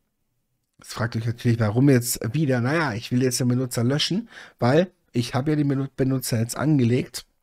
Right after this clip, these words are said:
So, jetzt sind wir wieder hier drin. Gehen wir wieder hier auf die Einstellungen nämlich. Dann gehen wir auf Benutzer und tun hier den Test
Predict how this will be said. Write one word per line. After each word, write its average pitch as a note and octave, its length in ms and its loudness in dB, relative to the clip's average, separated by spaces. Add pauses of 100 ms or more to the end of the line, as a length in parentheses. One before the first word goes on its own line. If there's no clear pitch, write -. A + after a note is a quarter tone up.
(180)
So, D#3 760 8
jetzt C#3 240 4
sind D#3+ 100 2
wir D#3+ 140 6
wieder D3+ 180 6
hier C3+ 200 2
drin. D3 460 2 (360)
Gehen B2 100 2
wir B2 140 2
wieder A#2+ 160 4
hier A#2 240 -2
auf A#2 80 -8
die - 160 -8
Einstellungen A#2 760 0
nämlich. B2+ 480 2 (1800)
Dann A2 480 0
gehen A2+ 480 2
wir G#2 220 -4
auf G2+ 260 -6
Benutzer B2 640 0 (680)
und A2 220 -8
tun A#2 240 2
hier A#2 200 0
den A2+ 300 -2 (160)
Test - 480 -2